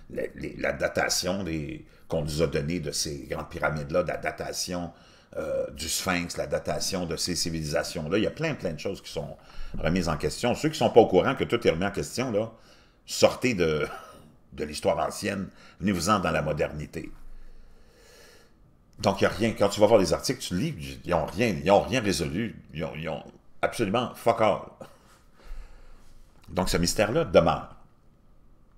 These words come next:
Tu peux avoir des explications qui font,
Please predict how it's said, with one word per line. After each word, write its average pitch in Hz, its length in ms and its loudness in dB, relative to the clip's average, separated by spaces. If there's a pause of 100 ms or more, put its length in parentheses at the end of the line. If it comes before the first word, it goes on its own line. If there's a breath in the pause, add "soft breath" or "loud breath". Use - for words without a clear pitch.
(840)
Tu - 120 -16
peux 113 120 10
avoir 95 200 10
des 90 200 4
explications 90 840 -2 (1300)
qui - 100 -14
font, 101 300 -4